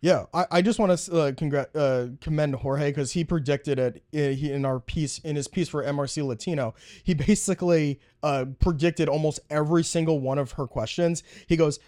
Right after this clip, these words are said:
"Expect Calderon to ask questions on immigration, gun control, and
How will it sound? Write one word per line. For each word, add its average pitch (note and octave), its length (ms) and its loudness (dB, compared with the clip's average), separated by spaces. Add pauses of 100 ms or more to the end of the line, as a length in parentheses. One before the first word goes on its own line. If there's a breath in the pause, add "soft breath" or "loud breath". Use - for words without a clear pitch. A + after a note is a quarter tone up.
(120 soft breath)
"Expect - 640 0
Calderon F3+ 420 4
to F#3+ 160 -2
ask D3+ 220 -2
questions F3 400 0
on C3+ 120 0
immigration, F3 680 2
gun D#3+ 220 0
control, D#3+ 400 -2 (180 loud breath)
and D3+ 120 0